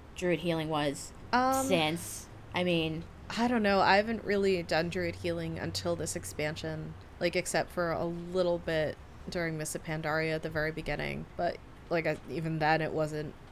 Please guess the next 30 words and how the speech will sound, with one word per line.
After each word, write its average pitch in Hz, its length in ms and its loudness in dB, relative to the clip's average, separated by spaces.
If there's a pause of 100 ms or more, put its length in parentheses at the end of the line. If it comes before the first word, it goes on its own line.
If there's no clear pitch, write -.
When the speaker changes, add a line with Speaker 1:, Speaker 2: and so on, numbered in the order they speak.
(280)
Speaker 2:
all 160 200 2
that 147 260 0
much 151 320 -6
that 151 120 -4
I 143 80 -4
was 151 160 -8
doing, 147 420 -4
so. 156 440 -6 (220)
Speaker 1:
Yeah, 180 260 2
see, - 360 -2
I 247 60 2
did 294 240 4
some 277 160 6
druid 262 320 8
he-, 240 160 0
I 214 100 4
did 262 240 4
some 254 260 4
druid 196 240 4
healing 165 320 4
in 175 120 2
Mists 175 200 0
of - 80 -10
Pandaria 175 600 4
when 165 220 2
you 170 140 4
could 170 220 -4
put - 200 0
down 170 460 6
the 160 480 0